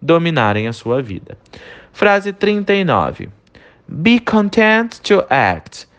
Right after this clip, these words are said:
and leave the talking to others. Be content to act and leave the talking to others.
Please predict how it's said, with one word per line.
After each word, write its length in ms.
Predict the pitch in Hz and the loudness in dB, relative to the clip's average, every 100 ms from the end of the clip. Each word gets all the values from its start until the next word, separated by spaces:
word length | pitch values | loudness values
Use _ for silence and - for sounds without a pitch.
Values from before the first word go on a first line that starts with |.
| _ - | _ -6
and 200 | 180 185 | -4 -2
leave 300 | 208 226 214 | -2 -2 0
the 120 | 202 | -2
talking 500 | - 214 220 220 170 | 0 0 0 -4 -10
to 160 | 156 - | -8 -4
others. 680 | 170 196 190 107 78 - _ _ _ _ _ _ - | 0 2 0 -2 -8 -14 _ _ _ _ _ _ -10
Be 240 | 139 214 | -4 -2
content 760 | 220 208 185 185 208 214 226 - | -2 -2 -2 0 0 0 -4 -8
to 160 | - 143 | -6 -2
act 580 | 170 190 117 95 - - _ _ | 2 2 0 -4 -18 -20 _ _
and 240 | 202 220 208 | -4 -4 0
leave 340 | 185 190 185 | 0 0 -2
the 120 | 185 | -4
talking 460 | 180 151 113 120 147 | -2 0 -2 -4 -8
to 140 | 190 190 | -6 -2
others. 720 | 160 170 190 127 80 - | 0 2 0 -4 -6 -14